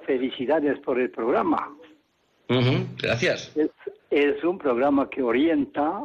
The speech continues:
Speaker 1: ayuda a la persona. Le felicito por su, por su programa. Y lo único que yo le puedo decir es que para el hombre, lo único que en medio de esta turbulencia del mundo,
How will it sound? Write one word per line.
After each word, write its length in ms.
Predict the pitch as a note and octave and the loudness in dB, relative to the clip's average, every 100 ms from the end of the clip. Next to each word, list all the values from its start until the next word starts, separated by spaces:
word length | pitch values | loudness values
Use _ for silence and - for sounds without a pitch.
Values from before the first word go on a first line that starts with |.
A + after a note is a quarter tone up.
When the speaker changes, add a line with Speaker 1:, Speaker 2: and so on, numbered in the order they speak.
| A3 | -8
Speaker 1:
ayuda 800 | - C3 G3+ C3+ D3+ F3 E3+ C4+ _ _ - | -6 0 2 2 0 0 -8 -14 _ _ -12
a 80 | C3+ | -8
la 160 | B2+ | -8
persona. 680 | - - - F#3+ E3+ A#2+ G#2+ - _ _ _ _ _ _ _ - | -10 -16 0 2 4 0 -4 -20 _ _ _ _ _ _ _ -6
Le 100 | C#3 | -2
felicito 720 | C#3 C3 C3 - A2+ C#3+ C3+ | 0 0 0 -2 0 0 0
por 420 | - B2 B2 A#2 - | 0 0 2 0 -4
su, 800 | - B2 A#2 A#2+ A2+ A2+ A#2 D4+ - | -2 0 2 2 0 -4 -6 -8 -10
por 320 | - B2 A#2+ - | -6 -4 -4 -6
su 100 | B2+ | -10
programa. 720 | - B2 A#2 E3+ F#3+ A#2 G#2+ _ _ _ - - _ _ | -2 0 2 2 2 -4 -8 _ _ _ -20 -20 _ _
Y 240 | - E3+ D3+ | -2 0 2
lo 160 | C#3 | 4
único 320 | C#3+ A3 A#3+ - | 2 2 0 0
que 100 | F#3 | 2
yo 40 | |
le 80 | F3 | 0
puedo 260 | - C#3+ C3 | 2 0 2
decir 520 | B2 - D#3+ C#3+ B2+ | 0 -2 0 2 2
es 80 | - | -2
que 300 | - C3+ C3 - | -10 -10 -10 -8
para 180 | C#3+ C#3 | -4 0
el 140 | B2+ D#3 | 2 2
hombre, 680 | D#3 B2+ A#2 B2+ C3+ - _ _ _ _ _ _ _ _ | 2 0 0 0 -2 -8 _ _ _ _ _ _ _ _
lo 140 | D3 C#3+ | 0 2
único 480 | G3 G3 C3+ B2 | 2 0 -2 -8
que 600 | - B2+ A#2+ A#2+ A#2+ - | -4 0 0 0 -4 -2
en 100 | C#3+ | 2
medio 220 | C3 D#3 C#3+ | 4 4 4
de 120 | C#3 | 2
esta 240 | C3+ B2 | 0 -6
turbulencia 640 | - B2+ A#2 B2 E3+ D#3 C3+ | -6 -4 0 2 0 -2 -4
del 140 | G#2+ | -2
mundo, 480 | B2+ E3+ C#3 A#2+ B2 | 0 2 2 0 -4